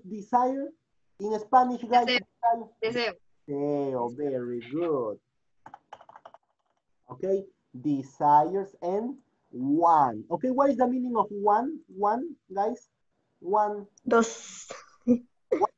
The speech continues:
Speaker 1: No, come on, one. <laughs> One.
Speaker 3: <laughs>
Speaker 1: One, guys, one. Okay, Celeste, tell me, what is the meaning of one? For example, I
Speaker 2: Estoy corta-, estoy cortando.
Speaker 1: Tell me, tell me. Okay, for example, ah,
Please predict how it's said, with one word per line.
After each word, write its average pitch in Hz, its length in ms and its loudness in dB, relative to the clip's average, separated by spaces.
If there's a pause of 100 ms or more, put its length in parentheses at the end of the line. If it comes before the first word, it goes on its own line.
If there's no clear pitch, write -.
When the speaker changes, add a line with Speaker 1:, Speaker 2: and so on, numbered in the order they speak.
Speaker 1:
No, 269 420 8
come 285 180 2
on, 233 280 4
one. 233 340 0 (140)
<laughs> - 180 -12
One. 170 720 2
Speaker 3:
<laughs> - 60 2 (500)
Speaker 1:
One, 160 220 0 (120)
guys, 123 260 -2 (100)
one. 190 340 2 (1300)
Okay, 202 260 2
Celeste, 233 580 -2
tell 220 140 0
me, 185 80 -2
what 226 160 4
is 247 120 -2
the 240 60 0
meaning 240 240 -4
of 214 140 -2
one? 156 540 -2 (1800)
For 208 140 -2
example, 196 580 -4 (260)
I 247 380 0
Speaker 2:
Estoy 220 220 -4
corta-, 262 180 0 (240)
estoy - 200 -16
cortando. 196 420 -10 (420)
Speaker 1:
Tell 220 140 0
me, 226 100 -4
tell 220 120 -6
me. 247 120 -4 (240)
Okay, 185 380 0
for 220 160 0
example, 139 580 2
ah, 226 180 2